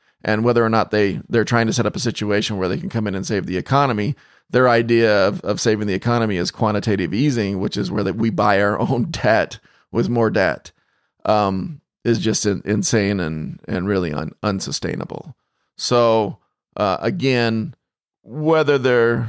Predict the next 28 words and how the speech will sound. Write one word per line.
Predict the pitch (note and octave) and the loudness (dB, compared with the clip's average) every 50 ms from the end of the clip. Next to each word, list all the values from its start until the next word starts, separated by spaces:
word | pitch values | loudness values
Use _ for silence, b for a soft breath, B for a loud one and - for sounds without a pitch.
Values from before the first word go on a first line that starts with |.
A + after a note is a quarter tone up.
| A#2 - | -4 -2
they're | A#2+ A#2+ A#2 | 0 0 2
doing | A2 A#2+ A#2 A#2 A#2 | 2 2 2 2 2
what | A2+ G2+ E2 | 0 0 0
Michael | A2+ A2 A2 - A2+ | 0 0 0 -2 -2
Burry | G2+ A2 A2 A2+ A2 | 0 2 2 2 2
thinks | - - G#2+ G#2 - | 0 -2 -4 -4 -2
they're | G#2+ G#2+ | -2 -2
doing | G#2 - A2 G#2+ G#2+ G#2 G#2 | 0 0 0 2 2 2 0
or | G2+ G2 | 0 0
not, | G#2 G#2+ G#2+ G#2+ G2+ G2+ G2 F#2+ - - - A#2 A#2 - | 0 0 2 2 4 2 2 0 -2 -4 -6 -8 -6 -2
the, | - A2 | -2 0
the | E2+ - A#2 | 0 0 0
whole | - B2+ B2+ A#2+ | 2 2 0 0
point | - - A#2 A2 F#2 D#2 | 0 0 0 0 0 0
is, | G#2+ G#2 F#2 F#2+ | 0 0 0 0
is | G2+ F2 F#2+ | -4 -6 -4
that, | - F#2 F#2 E2+ - - | -2 -2 0 -2 -2 -2
that | - G#2 - - | -4 -4 -2 -2
the | - | -4
system | - - A2 - - - G2 F#2 | -4 -2 -4 -4 -4 -4 -4 -4
is | F2+ - | -4 -4
somewhat | - - F3+ E3+ E3 D3 B2 G#2+ D#2 - - | -2 0 2 2 2 2 2 2 2 0 -2
corrupted, | - - G2 F2 F2 - - - F2+ E2+ C#2+ E2 - _ _ _ _ _ _ _ _ _ | -4 -2 2 2 2 0 0 -2 -4 -4 -4 -6 -12 _ _ _ _ _ _ _ _ _
uh, | - G2 F#2 F2 - | 0 0 0 2 2
if | G2 A#2 - | 0 0 0
not | A2 G2+ F2+ C2 - | 0 0 0 0 0
totally | - C3+ C3+ B2+ A2+ F#2+ F2 | 2 2 2 4 2 2 0
corrupted, | - - G#2 D#2+ C#2+ C#2+ - - - C#2+ C#2+ - | -2 -2 0 0 0 0 -2 -4 -6 -6 -6 -8